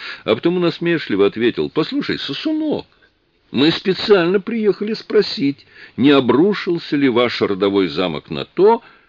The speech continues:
что тебе заменяют голову.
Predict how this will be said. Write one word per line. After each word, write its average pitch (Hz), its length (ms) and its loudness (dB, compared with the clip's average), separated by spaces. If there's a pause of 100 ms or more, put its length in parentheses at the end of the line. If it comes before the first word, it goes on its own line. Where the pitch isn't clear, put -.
(480)
что 107 580 4 (120)
тебе 120 480 2 (680)
заменяют 101 600 -4
голову. - 400 -12